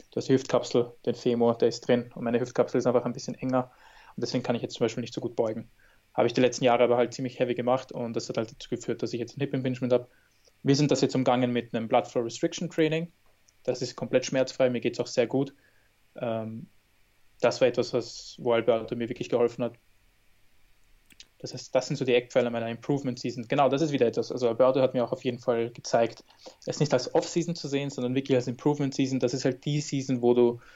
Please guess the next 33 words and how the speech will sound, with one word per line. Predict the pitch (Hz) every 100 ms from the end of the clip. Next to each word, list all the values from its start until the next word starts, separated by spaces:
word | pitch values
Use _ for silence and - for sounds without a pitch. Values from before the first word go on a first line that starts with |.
| _
oder | 117
die | 110 139
Zeit, | - - 113
wo | 123
du | 117
als | 113
Bodybuilder | - 123 117 117 117 110 _ _ _ _ _ _
das | 123 -
machst, | 123 110 -
was | -
du |
machen | 120 113 117
sollst. | 110 107 - _
Die | 123
Diät | 123 127
ist | 131
im | 131
Endeffekt | 123 127 - 120
nur | 123
das | 120
Freischaufeln | - 110 120 - 120 - 135 139 _ _ _ - _ -
und | - 120 113 110 113 - - _ _ _ _ _ _ _
da, | 123 127 127 -
um | 131
zu | 127 135
erkennen, | 123 - 131 127 135 -
ob | 123
du | 131
wirklich | 123 - -
Progress | 127 117 110
gemacht | - 113 113 -
hast. | 156 - _ _ _ - - _ _
Aber | 123 113 113 113